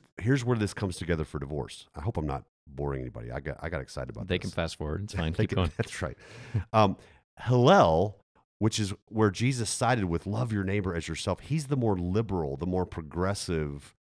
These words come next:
Speaker 1: rab-, rabbi. His school of thought is the more progressive thinking. And over and over and over again, Jesus sided with Hillel,
Speaker 2: Hmm.
Speaker 1: except for divorce.
Speaker 2: Okay.
Speaker 1: This is the one time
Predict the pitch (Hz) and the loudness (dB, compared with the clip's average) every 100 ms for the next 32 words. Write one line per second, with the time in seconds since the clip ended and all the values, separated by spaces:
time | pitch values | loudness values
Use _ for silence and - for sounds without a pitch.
0 | _ _ _ _ 90 87 69 - 90 98 | _ _ _ _ -4 -4 -4 -2 2 2
1 | 76 62 57 _ _ _ _ 104 107 - | 2 -4 -10 _ _ _ _ -4 -4 -2
2 | 117 104 85 - 95 85 78 - - 82 | 0 2 0 -2 0 2 0 -4 -6 -4
3 | 73 82 82 78 76 76 78 - 69 92 | -2 -2 0 -2 -4 -4 -4 -6 -8 -6
4 | - 64 - - - - 92 - - 123 | -6 -8 -10 -18 -20 -8 -6 -6 2 4
5 | 139 139 151 - 90 90 90 110 120 117 | 6 4 2 0 -2 -6 -2 4 4 4
6 | 120 110 87 80 - - 147 175 98 78 | 0 -2 -4 -6 -8 -6 -4 -2 -2 -4
7 | 71 67 69 50 78 95 117 110 98 - | -4 -6 -6 -10 -6 -4 -2 -4 -8 -10
8 | - 95 87 78 67 67 - 69 101 50 | -4 -2 -2 -4 -6 -10 -8 -6 -6 -10
9 | 50 _ _ - 90 - _ _ _ _ | -16 _ _ -4 -2 -4 _ _ _ _
10 | _ _ - - 90 87 80 71 64 - | _ _ -14 -6 -6 -4 -6 -6 -8 -10
11 | - - _ _ _ _ - - 90 98 | -16 -20 _ _ _ _ -10 -6 -2 -2
12 | - 101 101 82 80 101 120 127 123 123 | -2 -2 -2 0 4 6 8 6 0 0
13 | 120 80 65 64 | 2 0 -2 -8